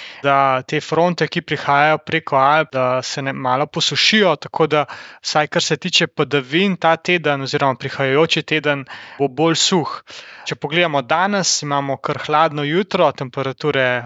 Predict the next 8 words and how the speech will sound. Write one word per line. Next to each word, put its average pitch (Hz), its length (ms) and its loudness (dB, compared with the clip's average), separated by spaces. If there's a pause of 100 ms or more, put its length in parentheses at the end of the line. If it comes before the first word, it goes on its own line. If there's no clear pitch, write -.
okoli 135 320 -2
ledišča 139 640 0
oziroma 135 400 -2
tudi 143 240 -8
kakšno - 280 -4
stopinjo 143 460 -2
pod 180 320 2
njo. 185 200 2